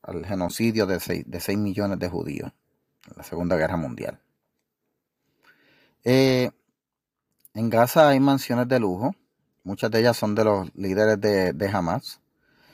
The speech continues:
Eh, tien-, son mansiones con, con varios pisos, tienen piscinas, tienen altos, eh, autos de lujo. Este, los ciudadanos de, de Gaza,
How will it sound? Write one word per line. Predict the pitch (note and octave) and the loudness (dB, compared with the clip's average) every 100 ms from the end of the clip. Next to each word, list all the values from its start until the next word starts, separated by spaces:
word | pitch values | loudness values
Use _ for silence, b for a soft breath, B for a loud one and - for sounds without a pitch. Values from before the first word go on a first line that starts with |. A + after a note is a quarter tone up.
| b b _ | b b _
Eh, | F#2 F2 E2+ - | -4 -2 -2 -4
tien-, | E2 C#2 | -6 -4
son | G2+ G2 | -2 0
mansiones | G#2+ - G#2 | 0 -2 -4
con, | - G#2+ F#2 - _ | -4 -4 -4 -8 _
con | E2+ E2+ | -6 0
varios | F2+ G2+ | 0 0
pisos, | - E2+ A2 C#3 | -6 -8 -6 -4
tienen | G2 G2 | -4 -6
piscinas, | F#2+ - D#2+ G2+ - | -10 -8 -4 -4 -4
tienen | G2+ G2+ G2 F2 | -6 -4 -4 -4
altos, | F2+ F2 - F#2+ - - | -4 -6 -6 -10 -10 -12
eh, | F2+ D#2+ - - B1 _ _ | -10 -10 -18 -20 -20 _ _
autos | F2+ F2+ G2+ F#2+ | -6 -4 -6 -4
de | F#2+ | -2
lujo. | D#2 E2 A2+ D3 _ _ _ _ _ _ _ b b b b b b b _ - | -2 -4 -4 -6 _ _ _ _ _ _ _ b b b b b b b _ -2
Este, | A#2 A#2 _ A#2+ A2+ A2 A2 G#2+ - _ _ _ _ _ _ _ _ _ _ _ _ _ _ - _ _ _ | 0 0 _ 2 2 2 2 0 -2 _ _ _ _ _ _ _ _ _ _ _ _ _ _ -20 _ _ _
los | - A#2+ - | -2 0 2
ciudadanos | B2+ A#2+ B2 C#3 | 6 6 6 6
de, | D3+ C#3 | 4 2
de | C3 C#3 | 0 4
Gaza, | C3 B2 - D3 | 6 6 4 0